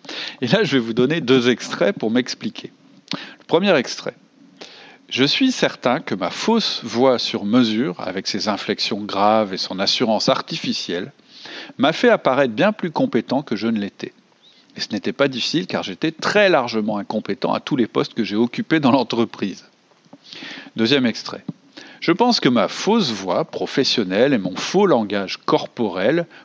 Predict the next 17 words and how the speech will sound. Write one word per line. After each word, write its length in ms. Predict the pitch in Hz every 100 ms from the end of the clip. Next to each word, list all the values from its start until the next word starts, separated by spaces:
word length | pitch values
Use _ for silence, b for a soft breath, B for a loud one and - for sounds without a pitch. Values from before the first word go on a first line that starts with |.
| -
comptent 280 | 175 202 127
au 80 |
minimum 480 | 113 110 113 117 160
pour 200 | - -
cinquante 460 | - 180 175 147 143
pour 220 | 127 -
cent 180 | - 151
des 120 | 110
raisons 320 | 101 107 147
pour 180 | - 101
lesquelles 340 | 92 - 113
j'étais 280 | 127 95 -
vu 180 | 98 139
comme 240 | - 98
ayant 160 | 104 127
du 120 | 101
potentiel 760 | - 147 147 101 - 95 110